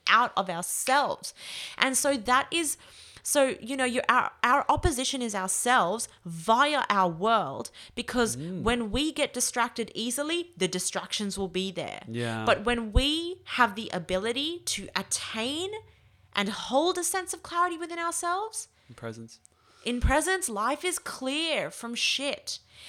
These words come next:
Speaker 1: And so that's how I mean, you know, use your world to read where you are at. If shit is chaotic on the outside, quieten on the inside. And once you quieten down, you gain perspective. Oh,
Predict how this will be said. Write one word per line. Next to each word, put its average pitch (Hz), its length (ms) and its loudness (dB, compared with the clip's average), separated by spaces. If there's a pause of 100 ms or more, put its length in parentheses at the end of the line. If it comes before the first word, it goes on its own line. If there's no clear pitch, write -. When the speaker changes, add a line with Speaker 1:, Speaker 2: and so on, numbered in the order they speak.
(140)
Speaker 1:
And 247 160 0
so 269 160 2
that's 294 220 0
how 349 180 -4
I 370 160 0
mean, 277 380 -4
you 240 80 -4
know, 240 80 -2
use 254 680 2
your 359 220 2
world 202 500 2 (120)
to 220 260 -6
read 247 760 -2 (180)
where 202 400 2
you 226 340 -2
are 196 220 2 (100)
at. 233 440 -4 (520)
If 226 140 0
shit - 340 0
is 285 140 -4
chaotic 247 520 0
on 233 140 2
the 220 160 -6
outside, 240 640 0
quieten 202 1000 2
on 294 180 -4
the 302 180 -10
inside. 311 640 -2 (580)
And 214 280 0
once 285 340 -2
you 349 140 0
quieten 220 680 4
down, 190 500 -2 (200)
you 214 160 -2
gain 226 340 0
perspective. - 880 0
Oh, 262 380 2